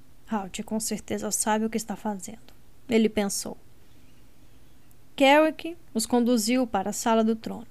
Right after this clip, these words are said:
Era um aposento pequeno, como era todas as salas do trono, embora Horace só conhecesse a de Duncan,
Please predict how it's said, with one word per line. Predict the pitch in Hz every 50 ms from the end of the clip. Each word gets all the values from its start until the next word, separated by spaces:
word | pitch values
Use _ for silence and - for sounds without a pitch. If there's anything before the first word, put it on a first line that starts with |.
| - - - - - - - - - - - - - -
Era | - 233 220
um | 220 214
aposento | 202 - - 214 208 202 196 208 202 190 - -
pequeno, | - 240 254 254 - - 262 220 208 202 196 208 220 220 - - - - - - - - -
como | - - 453 453 415 339
era | 247 220 214 214 185 185
todas | - - 220 214 214 220 208 220
as | 220 220
salas | - - 220 220 220 214 202
do | 220 226
trono, | 220 - 202 - - - 226 - - - - - - - - - - - - - - - - - -
embora | 302 269 233 240 233 226 226 220
Horace | 220 220 220 220 233 226 - 233
só | 220 - 226 220
conhecesse | - 220 220 220 220 - 220 214 208 -
a | 220
de | 220 269 277
Duncan, | 247 240 175 185 - - -